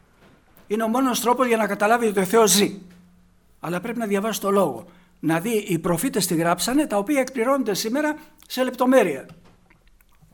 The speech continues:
«Διότι εκείνος τον οποίον απέστειλε ο Θεός,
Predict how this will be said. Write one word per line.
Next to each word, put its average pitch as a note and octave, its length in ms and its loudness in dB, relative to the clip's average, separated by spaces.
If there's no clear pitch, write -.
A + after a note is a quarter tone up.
«Διότι A3+ 420 0
εκείνος G#3 520 0
τον F#3 160 -4
οποίον A3 300 -2
απέστειλε G#3 480 -2
ο F3+ 100 -2
Θεός, G3+ 440 -2